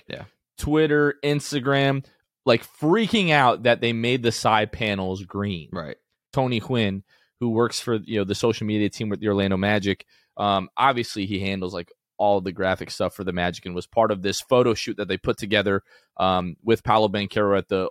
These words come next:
Speaker 2: old rec center, um, in downtown Orlando. And just as a kind of homage to the, you know, old rec center and, and to the, the, the past, um, like, part of the press release from the Magic was that this is supposed to be a,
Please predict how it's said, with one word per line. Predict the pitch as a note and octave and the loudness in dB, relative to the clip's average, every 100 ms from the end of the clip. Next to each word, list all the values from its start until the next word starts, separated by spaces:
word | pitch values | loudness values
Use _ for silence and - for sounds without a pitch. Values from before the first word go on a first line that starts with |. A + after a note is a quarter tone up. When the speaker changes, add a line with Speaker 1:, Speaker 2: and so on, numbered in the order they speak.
| - | -2
Speaker 2:
old | B2+ B2 A2 G#2+ | 2 2 2 0
rec | A2 - | 0 0
center, | - G2 F#2+ F2+ _ _ | -4 -2 -2 -6 _ _
um, | G2 F#2+ | -6 -6
in | G2+ G2 | -4 0
downtown | G#2 G#2 - G#2 | 0 0 -2 0
Orlando. | G2 F#2 G2+ G2 F#2 F2 - _ _ - | 0 0 0 0 0 -2 -6 _ _ -6
And | G#2+ G2+ | -2 0
just | G2 C3+ | 0 2
as | C#3+ C3 | 4 4
a | B2+ A2+ G#2 _ _ | 4 4 0 _ _
kind | C3+ C3+ | -2 -2
of | C3 | 0
homage | C3+ B2 B2 C3 B2+ - | 2 4 4 4 2 0
to | A#2+ | -2
the, | G#2 G2+ - | 0 0 -2
you | |
know, | G#2 - - | -4 -4 2
old | C3+ C3+ B2+ B2 B2 | 4 4 2 -4 -4
rec | A2 B2+ - | 0 0 2
center | C#3 B2+ B2 | 0 2 2
and, | A2+ G2+ G2 | 0 -2 -4
and | G2+ G2 - | -6 -6 -6
to | A2+ | -2
the, | G#2 G2+ - _ _ | 0 0 -2 _ _
the, | G#2+ - _ | -2 -2 _
the | B2 | 0
past, | - - A#2+ C3 - - - | 0 0 2 0 0 -8 -6
um, | G#2 G2+ G2 F#2+ - _ _ | -2 0 0 -4 -12 _ _
like, | G2+ G2+ _ _ - | -4 -4 _ _ -6
part | D3+ D3+ | -2 0
of | |
the | B2 | -2
press | - B2+ - | 0 0 0
release | A#2 A#2 | -2 -4
from | - A2 | -4 -4
the | |
Magic | G2+ G2+ G2+ - | 0 0 -2 -4
was | G2 | -4
that | G2+ F#2 | -2 -2
this | A2+ - | -4 -6
is | A#2+ | -8
supposed | A#2+ A#2+ - | -2 0 0
to | |
be | G#2+ A2 | -4 -2
a, | G2 | 0